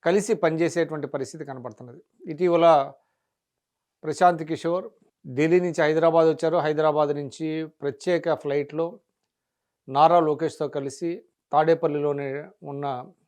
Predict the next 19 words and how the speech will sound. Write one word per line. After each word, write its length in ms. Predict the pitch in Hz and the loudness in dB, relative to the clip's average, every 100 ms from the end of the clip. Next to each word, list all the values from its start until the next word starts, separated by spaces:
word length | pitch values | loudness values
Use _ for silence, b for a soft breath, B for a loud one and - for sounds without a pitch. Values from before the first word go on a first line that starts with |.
| _ _ | _ _
చంద్రబాబు 420 | - 147 147 151 143 | -10 -6 0 0 -2
నాయుడు 260 | 139 135 | -4 -4
గారి 220 | 135 131 | -4 -4
నివాసానికి 600 | 127 131 147 139 151 139 | -6 -2 0 0 -4 -6
వెళ్ళి 260 | 135 135 170 | -6 -6 -6
అక్కడ 360 | 147 156 131 123 | -6 -6 -6 -8
సుదీర్ఘమైనటువంటి 920 | - 139 147 135 139 135 127 131 190 | -8 -4 -4 -4 -6 -6 -12 -16 -14
చర్చలు 320 | 151 123 123 | -12 -12 -12
జరిపారు. 400 | 117 107 120 190 | -12 -12 -18 -12
సరే, 240 | - 170 | -4 -2
దీని 200 | 160 160 | 0 -2
మీద 220 | 156 165 175 156 b b b b _ | 0 2 4 4 b b b b _
అధికార 340 | 135 147 175 170 | -6 0 2 2
పార్టీ 320 | 165 156 160 | 2 0 0
వారు 540 | 147 147 151 139 - _ - | -2 -2 -2 -6 -8 _ -14
రకరకాలుగా 600 | 135 120 135 139 143 151 | -12 -10 -8 -6 -6 -6
కామెంట్స్ 460 | 147 123 139 117 | -8 -12 -12 -14
చేస్తున్నారు. 400 | 131 113 127 127 | -16 -16 -14 -12
గతంలో 720 | 208 165 147 165 160 151 135 | -6 -4 -2 -2 0 0 -2